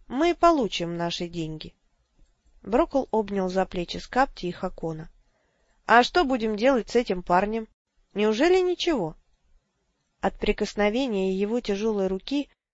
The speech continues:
у Хакона стало легче на душе. Он глянул на Джессу, она смотрела на Вулфгара. Ярл кивнул.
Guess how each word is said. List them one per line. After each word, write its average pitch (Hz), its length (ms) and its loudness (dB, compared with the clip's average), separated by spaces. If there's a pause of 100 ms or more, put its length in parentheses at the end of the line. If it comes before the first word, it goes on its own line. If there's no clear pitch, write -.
(120)
у 269 100 -2
Хакона 277 480 4
стало 214 360 2
легче 202 340 0
на 196 160 -4
душе. 185 400 -8 (720)
Он 214 220 0
глянул 208 380 4
на 185 160 0
Джессу, 247 520 -2 (360)
она 254 320 4
смотрела 196 540 0
на 214 160 -2
Вулфгара. 165 560 -8 (1160)
Ярл 226 440 6
кивнул. 226 480 -4